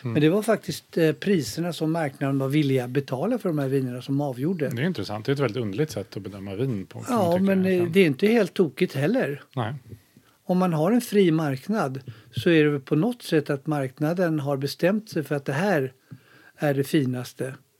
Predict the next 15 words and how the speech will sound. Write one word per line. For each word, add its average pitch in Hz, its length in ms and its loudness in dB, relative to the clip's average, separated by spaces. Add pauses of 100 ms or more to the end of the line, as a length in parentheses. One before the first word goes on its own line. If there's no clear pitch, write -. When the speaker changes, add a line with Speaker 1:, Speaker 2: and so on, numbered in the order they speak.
Speaker 2:
Det 170 100 0
kan 123 80 2
ju 180 60 4
Speaker 1:
Mm. 196 120 4
Speaker 2:
gälla 185 220 4
mycket 165 320 0
annat 147 300 -2
av 196 240 0
råvaror 147 840 2
och 147 380 -6
konst 147 520 -2
och 143 80 -4
allt 139 160 -6
möjligt 151 340 -2
sådär. 127 320 -8